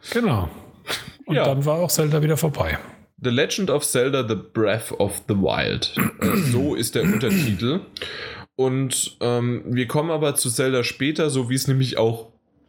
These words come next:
Speaker 2: <laughs> ja, Nintendo gemacht hat. Weil sie haben einen Trailer
Speaker 1: Oh.
Speaker 2: gezeigt von, was waren's, zwei Minuten ungefähr, vielleicht auch ein bisschen länger, vielleicht ein bisschen kürzer,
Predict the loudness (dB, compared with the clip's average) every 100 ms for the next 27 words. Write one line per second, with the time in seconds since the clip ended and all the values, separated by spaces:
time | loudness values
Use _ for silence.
0 | _ -4 2 2 2 -4 -6 -6 -8 -14
1 | -2 0 2 0 -2 0 2 2 0 0
2 | -2 0 -2 -2 -4 -2 -2 -2 -2 -4
3 | -4 0 0 -2 -6 -2 0 0 -2 0
4 | 0 2 0 0 0 -2 -2 -2 0 0
5 | 0 0 0 0 -2 0 2 2 0 0
6 | 0 0 0 0 0 0 0 0 0 0
7 | 0 2 0 0 0 0 0 0 0 0
8 | 0 -2 0 0 -2 -2 0 -2